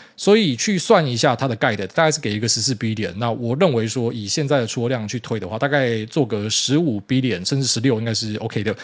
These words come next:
那这期已经是超出预期了嘛，所以你想说，诶，它涨得合理，但最近它狂飙，所以狂飙我们当然就会想说，是不是有我们可能不知道的事情，然后去做更多的确认，然后就发现说其实没有。呃，所以我有点不太知道它在涨什么，但你知道我们虽然不知道它在涨什么，也不会跑去乱空它，就只是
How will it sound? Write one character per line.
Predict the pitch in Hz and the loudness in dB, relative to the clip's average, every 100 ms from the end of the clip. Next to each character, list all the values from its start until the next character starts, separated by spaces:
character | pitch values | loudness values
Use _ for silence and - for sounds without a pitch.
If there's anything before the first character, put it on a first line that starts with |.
| - - _ | -18 -20 _
那 | 175 | 2
这 | 160 | 4
期 | 226 160 | 4 4
已 | |
经 | 135 | 4
是 | 151 | 2
超 | 143 | 2
出 | 143 147 | 4 4
预 | 131 | 2
期 | - | 0
了 | 95 | -2
嘛， | 90 | -6
所 | - 170 | 0 2
以 | |
你 | 147 | 2
想 | 123 | 0
说， | - | 0
诶， | 175 | 0
它 | 165 | 0
涨 | 185 101 | 0 -2
得 | 101 | -4
合 | - 113 | -2 0
理， | 131 - - - | 0 -2 -16 0
但 | 226 | 4
最 | 214 240 | 4 4
近 | |
它 | 202 | 4
狂 | 214 131 117 | 4 0 0
飙， | 131 131 | 2 2
所 | 135 | 4
以 | 156 | 4
狂 | 175 | 6
飙 | 180 214 | 6 8
我 | 202 | 6
们 | 131 | 6
当 | 214 | 6
然 | 202 | 6
就 | 190 | 8
会 | 202 | 6
想 | 135 | 4
说， | 107 147 | 4 2
是 | 208 | 2
不 | |
是 | 170 | 4
有 | 175 | 4
我 | |
们 | 117 110 | 4 0
可 | 107 | -2
能 | 101 113 | -2 0
不 | 156 | 0
知 | 127 | 2
道 | 131 113 | 2 2
的 | 101 | 0
事 | - | -2
情， | 113 - 90 | -2 -4 -8
然 | |
后 | 104 | -4
去 | 139 | -4
做 | 135 143 | 2 2
更 | 131 120 | 2 0
多 | 110 | -2
的 | 98 | -4
确 | - | -4
认， | 104 101 | -4 -2
然 | 123 | -2
后 | |
就 | 151 | 0
发 | 156 | 4
现 | 160 | 4
说 | 143 120 | 4 0
其 | - | 0
实 | 123 | -4
没 | 113 | -4
有。 | 95 - - _ _ _ - | -6 -6 -12 _ _ _ -10
呃， | 113 101 | -4 0
所 | 170 | 4
以 | 151 | 4
我 | 123 127 | 4 2
有 | 139 | 4
点 | 165 127 104 | 4 2 -2
不 | - | 0
太 | 151 | 2
知 | 135 | 4
道 | 131 | 2
它 | |
在 | 127 | 2
涨 | 113 95 | 0 -6
什 | |
么， | 98 101 | -8 -2
但 | 139 | 0
你 | 107 | 0
知 | 127 | 0
道 | 123 | 0
我 | |
们 | 104 110 120 - | 0 -4 -6 -2
虽 | 196 | 2
然 | 170 | 4
不 | |
知 | 180 | 6
道 | 160 | 6
它 | |
在 | 160 | 4
涨 | 131 | 2
什 | 117 | -2
么， | 104 | -2
也 | 107 | -2
不 | 120 | 0
会 | 117 | -2
跑 | 123 101 | -2 -6
去 | |
乱 | 110 123 | 0 0
空 | 92 101 | -2 -8
它， | 101 | -6
就 | 107 | -6
只 | 110 | -6
是 | 101 113 | -4 -6